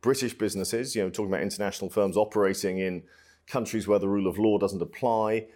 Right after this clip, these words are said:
um, where regulation is, is arbitrary or,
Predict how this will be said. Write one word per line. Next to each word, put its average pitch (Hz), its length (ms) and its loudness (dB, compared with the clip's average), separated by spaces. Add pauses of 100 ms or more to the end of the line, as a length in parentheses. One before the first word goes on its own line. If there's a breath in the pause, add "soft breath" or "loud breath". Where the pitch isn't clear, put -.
(240 loud breath)
um, 92 500 2
where 95 220 4
regulation 95 760 0
is, 87 360 -4
is 90 280 -8
arbitrary 101 800 0
or, 87 440 -2